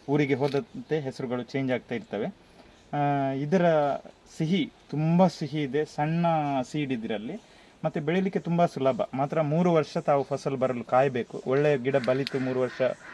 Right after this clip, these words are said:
ಒಳ್ಳೆ ಗೊಬ್ಬರ ಎಲ್ಲ ಕೊಟ್ಟಿದ್ದೀರಿ ಅಂತಾದರೆ ಕರೆಕ್ಟ್ ಮೂರು ವರ್ಷದಲ್ಲಿ ಫಸಲು ಬಿಡುತ್ತದೆ. ಅದು ಜೇನ್ನೊಣಗಳ ಪಾಲಿನೇಷನ್ ಜಾಸ್ತಿ ಆದರೆ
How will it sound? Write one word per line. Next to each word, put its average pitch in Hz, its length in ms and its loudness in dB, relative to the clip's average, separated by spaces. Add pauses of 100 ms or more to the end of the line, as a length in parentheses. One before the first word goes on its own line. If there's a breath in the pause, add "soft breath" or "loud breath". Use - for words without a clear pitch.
ಒಳ್ಳೆ 135 140 4
ಗೊಬ್ಬರ 135 260 2
ಎಲ್ಲ 139 180 4
ಕೊಟ್ಟಿದ್ದೀರಿ 123 420 -2
ಅಂತಾದರೆ 120 440 0 (440 loud breath)
ಕರೆಕ್ಟ್ 147 240 4
ಮೂರು 139 200 2
ವರ್ಷದಲ್ಲಿ 131 380 -2
ಫಸಲು 131 380 -2
ಬಿಡುತ್ತದೆ. 117 460 -4 (400 loud breath)
ಅದು 139 280 4
ಜೇನ್ನೊಣಗಳ 151 760 2
ಪಾಲಿನೇಷನ್ 147 640 2
ಜಾಸ್ತಿ 139 280 2
ಆದರೆ 139 360 -2